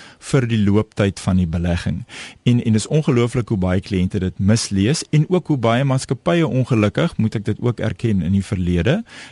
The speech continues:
daardie spesifieke faktore nie duidelik uiteengesit het nie. So weer eens, in die regulasie wil hulle hê dat die voordele en die potensiële risiko's van die produk moet baie duidelik in eenvoudige taal vir die kliënt uiteengesit word,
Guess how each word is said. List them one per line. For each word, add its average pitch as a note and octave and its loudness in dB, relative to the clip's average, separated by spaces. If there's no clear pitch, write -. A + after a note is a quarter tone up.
daardie A#2 2
spesifieke B2 -4
faktore A2 0
nie G#2+ 4
duidelik F#2 0
uiteengesit F#2+ -2
het - -10
nie. - -12
So C#3 2
weer D3 2
eens, G#2 -2
in A#2 2
die G#2+ 6
regulasie G#2 0
wil G#2 -2
hulle G#2 2
hê G2+ 4
dat F#2+ 2
die F#2 2
voordele B2+ 2
en D#3+ 2
die D3 2
potensiële A2 0
risiko's C3 0
van G2 0
die F#2+ 2
produk F#2 -4
moet G#2+ 2
baie B2+ 2
duidelik G#2 0
in A#2 0
eenvoudige A#2 0
taal A2 2
vir G2 -6
die G2+ -2
kliënt F2+ -2
uiteengesit A2 0
word, F#2 -4